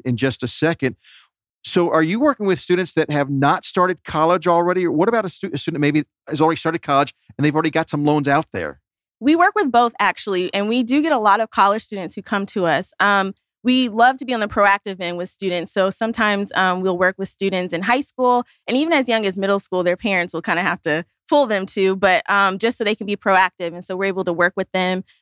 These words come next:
Speaker 2: um, 'cause many students believe you have to be a senior in high school to start getting scholarships, but really there's funding out there, um, you know, on a freshman, sophomore, junior level, I one one, even in third grade. So there's funding out there, um, even on a lower, even when you're younger.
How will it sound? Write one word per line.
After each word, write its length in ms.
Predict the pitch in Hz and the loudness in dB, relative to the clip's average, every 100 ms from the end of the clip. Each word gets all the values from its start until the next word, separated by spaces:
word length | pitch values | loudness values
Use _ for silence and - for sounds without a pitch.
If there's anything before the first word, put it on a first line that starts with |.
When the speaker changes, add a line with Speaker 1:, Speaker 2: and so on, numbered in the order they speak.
| - | -2
Speaker 2:
um, 240 | 196 190 | 2 2
'cause 140 | 233 233 | 0 0
many 160 | 247 | 0
students 260 | 254 226 208 | 0 -2 -2
believe 220 | 214 196 | -2 0
you 60 | 196 | -2
have 100 | 190 | -2
to 80 | 196 | -6
be 280 | 190 185 | -4 -2
a 80 | - | -2
senior 400 | - 220 214 185 | -2 -2 0 2
in 60 | 180 | 2
high 180 | 196 208 | 0 -2
school 420 | - 185 170 170 | -4 -2 0 0
to 160 | - 185 | -4 -4
start 340 | 190 165 - | 2 2 0
getting 220 | 190 175 | -6 -6
scholarships, 600 | - 226 285 233 196 185 - | -2 2 4 2 -2 -8 -4
but 140 | 190 | -2
really 260 | 220 262 233 | 0 0 0
there's 220 | 202 202 | -2 0
funding 280 | 214 202 190 | -2 -2 0
out 220 | 196 202 190 | 0 0 0
there, 260 | 180 180 _ _ - | 2 2 _ _ -2
um, 420 | 196 185 180 170 | 2 4 2 -2
you 80 | 202 | -4
know, 140 | 185 180 | 2 2
on 160 | 175 | 2
a 180 | 165 143 | 2 0
freshman, 640 | - 233 254 254 240 233 | 2 0 0 -2 -2 -2
sophomore, 420 | 233 214 226 226 226 | 2 2 2 -2 -6
junior 300 | 202 226 226 | -6 -4 0
level, 480 | 220 220 220 220 - | 2 2 2 2 4
I 180 | 185 214 | 2 2
one 220 | 220 214 | 0 -2
one, 180 | 208 202 | -2 -2
even 180 | 214 202 | -4 -6
in 120 | 196 | -4
third 280 | 208 196 - | 2 2 2
grade. 360 | 180 139 - | 0 0 -8
So 100 | - | -2
there's 200 | 233 311 | 0 0
funding 260 | - 277 247 | 0 0 2
out 220 | 202 202 - | 0 0 0
there, 280 | 190 185 _ _ - | 0 0 _ _ 0
um, 160 | 208 202 | 0 0
even 300 | 233 226 214 | -4 -2 0
on 120 | 190 | 0
a 100 | 180 | 2
lower, 500 | 185 185 180 170 - _ - | 2 2 2 2 0 _ -6
even 220 | 214 220 | -2 0
when 140 | 196 | 0
you're 100 | 185 | -2
younger. 460 | 175 175 180 151 | 0 -2 0 -4